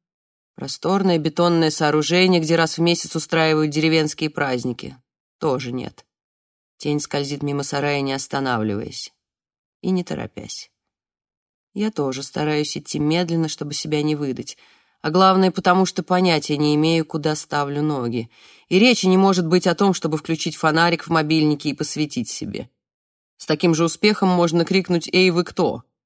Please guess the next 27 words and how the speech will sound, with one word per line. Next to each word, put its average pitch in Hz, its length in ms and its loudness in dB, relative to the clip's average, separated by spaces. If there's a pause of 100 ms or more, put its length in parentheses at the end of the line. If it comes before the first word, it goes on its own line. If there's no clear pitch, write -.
(680)
Больше 220 480 -2
ни 220 80 4
одного 190 400 0
фонаря 180 440 -2
при 175 160 -6
дороге 170 440 -2
нет, 165 520 -4
но - 120 -6
невероятные 160 760 0
звезды 160 540 -4
позволяют 147 800 -6
видеть. 147 520 -8 (920)
Я, 180 360 -4
словно 151 420 -2
заблудившийся 160 800 0
моряк, 165 720 2
смотрю 135 540 -6
на 151 140 0
Южный 143 400 -6
Крест - 460 -6
над 135 160 -12
головой. 127 580 -6 (1500)
Тень 170 220 -2
снова 156 420 -2
исчезает 139 500 -6
за 139 140 -10
поворотом. 135 680 -8